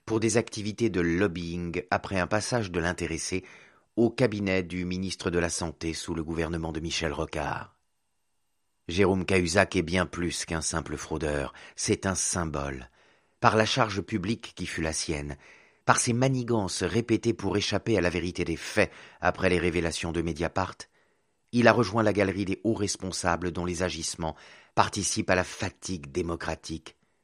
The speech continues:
ressentie par de nombreux citoyens, pour ne pas parler de dégoût. Afin que le débat sur la prison ne soit pas otage de considérations strictement franco-françaises, il n'est pas inutile de regarder comment la délinquance en col blanc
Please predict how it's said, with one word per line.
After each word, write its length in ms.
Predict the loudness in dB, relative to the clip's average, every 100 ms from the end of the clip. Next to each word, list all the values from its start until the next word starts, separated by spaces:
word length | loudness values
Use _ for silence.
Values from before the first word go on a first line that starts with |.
| _ -6
ressentie 500 | -2 -2 -4 -6 -4
par 180 | -4
de 120 | -2 -6
nombreux 440 | -6 -8 -8 -8
citoyens, 640 | -8 -10 -8 -8 -8 -10 -16 _ _ _ _ _ -4
pour 140 | 0
ne 60 | 0
pas 120 | 0
parler 360 | -2 -4 -4 -6
de 120 | -10
dégoût. 460 | -8 -6 -6 -12 -16 _ _ _ _ _ _ _ _ _ _
Afin 320 | 6 8 6 4
que 140 | 6
le 120 | 4
débat 280 | 6 8 8
sur 200 | 6 2
la 100 | 2
prison 380 | 2 -2 0 0
ne 120 | 0
soit 260 | 0 0 2
pas 200 | 2 2
otage 500 | -2 2 2 2 0
de 80 | -6
considérations 840 | -6 -6 -4 -2 -2 -2 -6 -8 _ _ -10
strictement 600 | -6 -4 -4 -2 -4 -4
franco-françaises, 960 | -6 -6 -6 -4 -6 0 0 0 -4 -12 _ -12 -10 0
il 160 | 2
n'est 80 | 4
pas 200 | 4 4
inutile 360 | 4 0 2 2
de 80 | 4
regarder 400 | 4 2 2 2
comment 240 | 0 2
la 140 | 2 4
délinquance 640 | 2 2 0 -2 -4 -2
en 80 | -6
col 260 | 0 2 4
blanc 260 | 4 2